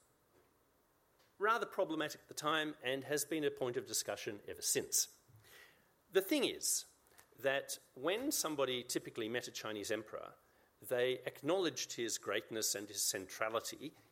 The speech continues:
in, in the, uh, all under heaven, uh, by making what was called a koto. In English, it's come down to us as kowtow, to kowtow to somebody, right? And this was where you got down on your hands and knees and then you touched your forehead to the ground.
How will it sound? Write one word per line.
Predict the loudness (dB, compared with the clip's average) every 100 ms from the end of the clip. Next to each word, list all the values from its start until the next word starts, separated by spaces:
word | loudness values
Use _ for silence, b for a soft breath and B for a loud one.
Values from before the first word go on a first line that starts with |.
| -4
in, | -4 -4 -6
in | -6 -4 -6
the, | -8 -8 -6 -6
uh, | -8 -10 -4
all | -2 0
under | -2 -4
heaven, | -4 -6 -14 B B B B -6 -2
uh, | 0 -2 -6 -2
by | 0 2 0 -4 -16 -6
making | -2 -2 -2 -2
what | -2
was | -2 -4
called | -4
a | -6
koto. | 0 0 0 -8 -10 b b _
In | -4 -4
English, | -4 -6 -6 -8 -10 -14 _ _ _
it's | -10 -6
come | -4 -2
down | -2 -2
to | -4
us | -4
as | -4
kowtow, | -6 -8 -6 -8 -8 -10 -16
to | -14
kowtow | -14 -8 -8 -8
to | -12
somebody, | -16 -16 -16 -16
right? | -18 B B B B -4
And | 0 4
this | 2 2
was | 0 0 -2 -8 -2
where | 0
you | 0 -2
got | -2 0
down | -2 -2 -2
on | -4 -4
your | -4 -6 -6
hands | -6 -6
and | -6
knees | -6 -4 -6 -6
and | -6
then | -4 -6
you | -6
touched | -6 -6 -6
your | -6
forehead | -4 -6 -6
to | -12
the | -8
ground. | -4 -4 -4